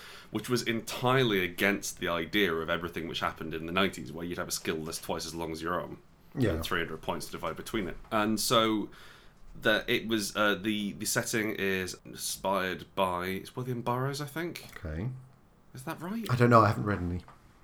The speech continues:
Speaker 1: The junkie guy.
Speaker 2: Oh, yes.
Speaker 1: Was he, was that William Burroughs?
Speaker 2: No, I don't know.
Speaker 1: Shit.
Speaker 2: Sorry.
Speaker 1: Um, anyway,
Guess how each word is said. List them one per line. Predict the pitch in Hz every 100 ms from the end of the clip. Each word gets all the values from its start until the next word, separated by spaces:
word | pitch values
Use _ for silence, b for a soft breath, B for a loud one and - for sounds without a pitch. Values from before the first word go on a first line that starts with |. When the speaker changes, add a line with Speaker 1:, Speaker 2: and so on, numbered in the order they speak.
| - - -
Speaker 1:
The | -
junkie | 143 139 107
guy. | 85 80 78 - -
Speaker 2:
Oh, | 233
yes. | 156 92 - - - - - - - -
Speaker 1:
Was | 120 -
he, |
was | 143 139 143
that | 147
William | 160 156
Burroughs? | 170 180 180 - - - - -
Speaker 2:
No, | 127 101 82
I | 117
don't | 95 85
know. | 78 - - - - - -
Speaker 1:
Shit. | - - 82 - -
Speaker 2:
Sorry. | - 92 85 117
Speaker 1:
Um, | 120 123
anyway, | 131 107